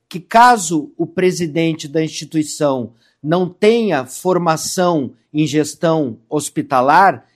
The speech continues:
ele deva contratar um profissional com essa formação para responder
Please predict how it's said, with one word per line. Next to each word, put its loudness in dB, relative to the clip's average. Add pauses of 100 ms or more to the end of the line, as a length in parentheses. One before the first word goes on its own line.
(180)
ele 0
deva 2 (140)
contratar 2
um -2
profissional -2 (280)
com 2
essa 4
formação -2
para 0
responder 0